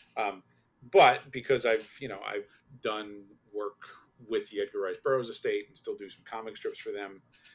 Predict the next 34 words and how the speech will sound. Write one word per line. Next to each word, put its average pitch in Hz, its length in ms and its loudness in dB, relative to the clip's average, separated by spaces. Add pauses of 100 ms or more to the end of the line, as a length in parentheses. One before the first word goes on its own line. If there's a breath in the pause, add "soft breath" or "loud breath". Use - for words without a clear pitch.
(400 loud breath)
um, 98 360 -2 (120)
we 113 80 -10
wanted 110 240 -2
to 104 60 -10
make 104 160 0
sure 104 180 2
that 98 180 -2
these 95 220 -16
were, 92 240 -8 (100)
you 110 80 -16
know, 95 160 -14
official 101 460 -4
and 90 120 -16
licensed 90 520 -10
and 90 100 -20
all 82 200 -20
that - 120 -20
kind - 140 -16
of - 60 -20
stuff. - 240 -16
So, 95 340 -10 (480 loud breath)
um, 95 360 -10
when 113 140 -4
I 110 100 2
got 110 240 0
my 101 100 0
chance 101 400 -6
to 101 200 -4 (480 soft breath)
get 131 160 0
my 107 100 -8
hands 135 280 0
on 104 160 -6
John 101 220 -8
Carter, 98 400 -2